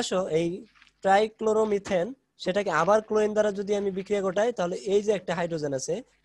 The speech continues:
এই হাইড্রোজেনটাও একটা ক্লোরিনের সাথে গিয়ে এইচসিএল গঠন করবে,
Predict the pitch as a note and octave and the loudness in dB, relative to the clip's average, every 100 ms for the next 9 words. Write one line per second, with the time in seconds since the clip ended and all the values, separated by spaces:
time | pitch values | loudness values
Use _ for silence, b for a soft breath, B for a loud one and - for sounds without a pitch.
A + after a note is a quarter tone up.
0 | - G#3+ G#3 G3+ G3+ F#3 E3+ F#3+ D#3+ - | -2 -2 0 -2 -2 -4 -4 -2 -2 -4
1 | D#3+ D#3+ D#3+ E3 D#3+ E3 G3 A3+ D3+ - | -4 -2 -2 -4 -8 -8 -4 -4 -4 -4
2 | D#3 D3 D3 D#3+ D#3+ E3 | -4 -4 -6 -6 -4 -2